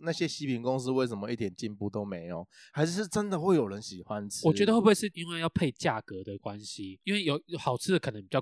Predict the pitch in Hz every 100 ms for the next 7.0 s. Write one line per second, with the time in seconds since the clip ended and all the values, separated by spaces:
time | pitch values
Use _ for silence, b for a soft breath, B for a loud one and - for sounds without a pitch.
0 | - - 147 101 98 - _ 160 165 131
1 | 120 160 120 135 - 107 107 113 120 110
2 | 107 143 117 98 - 135 - - 151 123
3 | 120 - 117 - 117 - - 98 98 98
4 | 104 123 143 156 190 196 196 - - 180
5 | 160 - 117 127 120 127 101 - 101 90
6 | 82 90 90 98 98 123 92 107 - 104